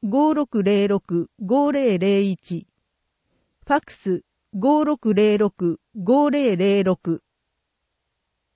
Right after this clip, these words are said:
九、健康診査はお早めに。四十歳以上で国民健康保険、後期高齢者医療制度加入の皆さんへ無料で実施。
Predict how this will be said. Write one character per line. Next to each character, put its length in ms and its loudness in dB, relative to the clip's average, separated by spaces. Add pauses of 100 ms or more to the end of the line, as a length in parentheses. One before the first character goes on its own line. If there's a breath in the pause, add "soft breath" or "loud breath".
(1600)
九、 420 4 (500)
健 320 2
康 220 2
診 300 0
査 160 2
は 200 2
お 80 -2
早 300 2
め 160 4
に。 240 0 (880)
四 240 2
十 140 -2
歳 420 0
以 60 2
上 240 4
で 220 0 (260)
国 320 2
民 240 0
健 200 0
康 340 2
保 200 0
険、 340 0 (280)
後 240 2
期 160 -4
高 300 2
齢 220 2
者 180 0
医 100 2
療 260 2
制 300 -2
度 140 2
加 180 -2
入 240 4
の 140 4
皆 260 4
さ 160 0
ん 160 2
へ 180 0 (100)
無 180 2
料 260 2
で 160 2
実 160 -2
施。 380 -6